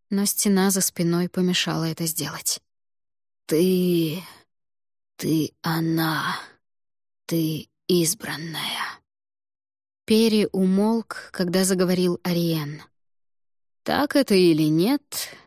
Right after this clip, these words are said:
Он сделал несколько гулких шагов из другого угла холла, где его прятала темнота. «Ты этого уже не увидишь». Ариен наклонился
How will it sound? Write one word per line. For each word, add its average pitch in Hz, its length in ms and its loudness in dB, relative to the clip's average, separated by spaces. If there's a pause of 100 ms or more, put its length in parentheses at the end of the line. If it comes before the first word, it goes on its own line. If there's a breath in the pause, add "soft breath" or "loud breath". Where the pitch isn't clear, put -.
(420)
Он 214 120 4
сделал 214 480 2
несколько 202 520 0
гулких 190 400 -2
шагов 185 420 -2
из 170 120 -2
другого 170 400 2
угла 160 280 0
холла, 196 520 -4
где 175 260 0
его 170 180 -2
прятала 170 460 -4
темнота. 165 600 -6 (760)
«Ты 262 260 2
этого 175 360 2
уже 156 280 2
не 147 140 0
увидишь». - 760 -6 (1120)
Ариен 214 400 4
наклонился 220 840 2